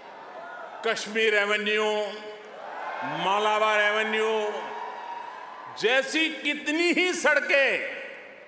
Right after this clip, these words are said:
यहां ऑस्ट्रेलिया में आपको भारत से जोड़े रखती है।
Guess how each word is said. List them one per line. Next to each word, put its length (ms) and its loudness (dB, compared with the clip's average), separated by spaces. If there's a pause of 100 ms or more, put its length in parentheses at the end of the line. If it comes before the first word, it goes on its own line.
(560)
यहां 360 4
ऑस्ट्रेलिया 840 0
में 580 0 (1040)
आपको 680 0
भारत 600 -2
से 240 -4
जोड़े 520 -2
रखती 420 -8
है। 300 -18